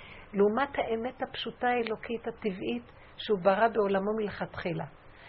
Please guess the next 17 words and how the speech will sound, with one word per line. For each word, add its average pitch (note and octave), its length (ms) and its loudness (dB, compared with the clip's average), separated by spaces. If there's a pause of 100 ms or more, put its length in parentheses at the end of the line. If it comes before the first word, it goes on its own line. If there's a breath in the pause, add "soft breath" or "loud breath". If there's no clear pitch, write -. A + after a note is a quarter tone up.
(300 loud breath)
אבל, F#3+ 440 12 (1000)
אם A#3 80 2
כן, G#3+ 240 10
מה A3 100 12
ימשוך F#4 480 12
אותי? F#4 460 12 (1700)
שאני F3 320 2
רואה A3+ 240 6
שזה G3 360 6 (300)
תוכנה A3 340 6
של G#3+ 140 0
דבר F#3+ 340 12
והיפוכו G3 480 6
כל F3 160 6
הזמן, F3 340 4 (380)
וזה F3+ 260 0
למות. E3 500 -2